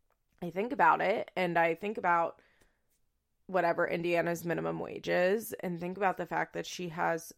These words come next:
almost no education, almost no work experience. I wonder what, she just stopped mentioning college, I noticed. <laughs> I guess that Purdue University online school thing is not happening anymore, which is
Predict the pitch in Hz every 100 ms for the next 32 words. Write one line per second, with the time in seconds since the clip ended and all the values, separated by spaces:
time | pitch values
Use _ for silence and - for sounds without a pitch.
0 | _ 185 175 175 160 160 175 - 202 -
1 | 175 160 151 - 104 - 175 220 190 -
2 | 190 180 175 175 170 - - - - _
3 | _ _ _ - 262 403 392 320 - _
4 | _ _ _ _ - 285 453 - 247 233
5 | 185 202 190 180 165 - 156 - - -
6 | - - - - - - - - - 190
7 | - - 277 - - 262 _ _ - -
8 | - - - 220 269 277 269 262 220 202
9 | 208 202 196 190 185 180 180 185 175 170
10 | 165 165 165 165 - 156 - 147 110 113
11 | 139 - 175 170 160 170 - - 123 107
12 | 135 - - - - 156 156 -